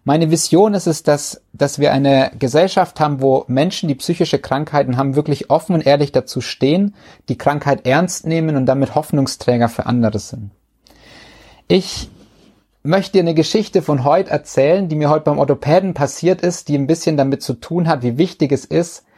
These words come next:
zu dieser Krankheit auch zu stehen. Ich war heute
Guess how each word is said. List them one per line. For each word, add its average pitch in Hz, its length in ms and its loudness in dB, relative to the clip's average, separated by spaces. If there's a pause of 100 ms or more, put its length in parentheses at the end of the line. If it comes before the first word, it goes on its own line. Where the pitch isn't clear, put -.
(280)
zu - 160 2
dieser 147 220 2
Krankheit 135 540 -2
auch 123 160 0
zu - 160 -8
stehen. 110 480 -2 (680)
Ich 123 120 -10
war 180 160 2
heute 185 420 -2